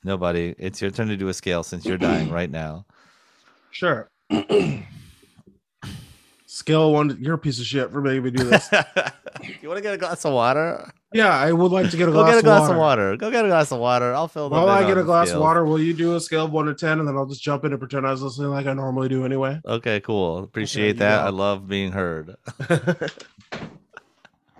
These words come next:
Speaker 1: All right. As always, our scales are one. Tyra's a great person. God bless her. Angel of light.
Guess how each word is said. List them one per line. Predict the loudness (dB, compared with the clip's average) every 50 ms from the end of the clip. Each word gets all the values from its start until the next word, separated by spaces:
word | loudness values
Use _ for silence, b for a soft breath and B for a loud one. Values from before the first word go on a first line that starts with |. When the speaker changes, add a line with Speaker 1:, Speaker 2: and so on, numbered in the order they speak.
| _ _ _ _ -20 B B B B B B B B B B B B B B
Speaker 1:
All | 2 4 4 4
right. | 4 2 0 -2
As | -4 -4 -2 0
always, | 0 0 2 0 0 0
our | -2 -2
scales | -4 -4 -2 0 2 2 2 0 0 -2
are | -4 -6
one. | -4 -4 -2 -2 0 -2 -2 -4 -6 -8 -10 -12 _ _ _ _ _ _ _ _
Tyra's | -4 -2 0 0 0 -2
a | -4
great | -6 -4 -4 -4 -4
person. | -6 -8 -8 -6 -8 -10 -8 -8 -10 -12 -12 -6
God | -4 -4 -2 -2
bless | -2 -4 -4 -4
her. | -6 -8 -6 -6
Angel | -4 -4 -4 -4 -4 -4 -4 -4
of | -4 -4
light. | -4 -4 -4 -4 -6 -10